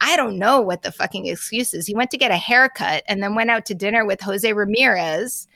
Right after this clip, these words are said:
and Pedro Strop. So we have three teams there, right? We have the Red Sox, we have the Cleveland team, and we have the Cubs.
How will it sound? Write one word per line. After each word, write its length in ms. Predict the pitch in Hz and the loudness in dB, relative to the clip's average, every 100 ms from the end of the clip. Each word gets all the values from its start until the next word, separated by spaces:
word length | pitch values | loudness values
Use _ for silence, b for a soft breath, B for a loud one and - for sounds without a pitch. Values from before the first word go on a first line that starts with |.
| b b b 214 | b b b -2
and 220 | 202 - | -2 0
Pedro 400 | 240 226 233 220 | 2 2 4 2
Strop. 500 | - - 233 - - | 0 2 2 2 -2
So 140 | 233 | 2
we 80 | 214 | 4
have 140 | 233 - | 4 0
three 260 | 240 392 | -4 -4
teams 460 | 370 - 453 370 - | -2 -4 -2 -4 -4
there, 380 | 120 - - _ | -6 -6 -10 _
right? 240 | 202 208 - | 0 2 2
We 100 | 233 | 0
have 120 | 180 | 0
the 80 | 196 | -2
Red 200 | 202 202 | -2 0
Sox, 320 | 240 262 - | 2 2 0
we 60 | 214 | -4
have 100 | 190 | -4
the 80 | |
Cleveland 480 | - 208 196 202 202 | -8 -6 -6 -6 -8
team, 260 | - 226 233 | -4 -2 -2
and 120 | 226 | 0
we 80 | 226 | 0
have 140 | 208 | -2
the 60 | 226 | -4
Cubs. 600 | - - - - - | -2 0 -2 -6 -10